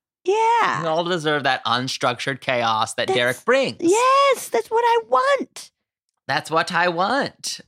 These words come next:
Speaker 2: I mean, look, I'm with you, Betsy, a hundred trillion percent. We only have one more episode of this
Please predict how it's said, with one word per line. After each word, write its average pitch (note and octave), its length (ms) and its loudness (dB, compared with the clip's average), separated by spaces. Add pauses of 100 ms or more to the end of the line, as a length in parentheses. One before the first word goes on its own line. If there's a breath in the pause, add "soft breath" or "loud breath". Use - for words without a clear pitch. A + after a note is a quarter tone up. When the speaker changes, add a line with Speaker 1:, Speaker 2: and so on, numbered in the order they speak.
Speaker 2:
I C#3+ 140 -2
mean, D3+ 320 -2
look, C#3 180 0
I'm C#3+ 220 0
with C#3 240 -4
you, C3+ 100 -6
Betsy, B2+ 320 -2
a B2+ 80 2
hundred D3 520 -2
trillion C3 260 -2
percent. A#2+ 260 -4
We C3+ 60 -4
only D3 100 -4
have C3 140 -2
one E3 220 0
more G3+ 140 2
episode C#3+ 460 0
of A#2+ 140 -2
this B2 420 -2